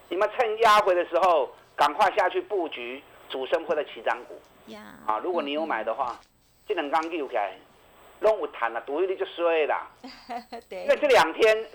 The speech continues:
Speaker 1: 上涨家数都占了七十趴嘛，
Speaker 2: 是。
Speaker 1: 只有三十趴的股票，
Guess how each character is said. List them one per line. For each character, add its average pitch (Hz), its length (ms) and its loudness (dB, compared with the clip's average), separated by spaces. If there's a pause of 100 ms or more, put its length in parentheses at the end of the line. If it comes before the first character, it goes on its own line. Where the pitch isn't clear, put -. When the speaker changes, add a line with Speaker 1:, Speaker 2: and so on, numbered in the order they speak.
Speaker 1:
上 190 180 2
涨 143 200 0
家 185 200 4
数 185 100 -4
都 170 160 0
占 170 220 2
了 143 120 -4
七 - 300 -12
十 123 100 -12
趴 123 260 -2
嘛， 120 100 -8
Speaker 2:
是。 - 280 -14 (300)
Speaker 1:
只 - 80 2
有 208 200 6
三 202 180 4
十 180 100 -6
趴 175 160 0
的 - 60 -4
股 - 160 -4
票， 147 100 -4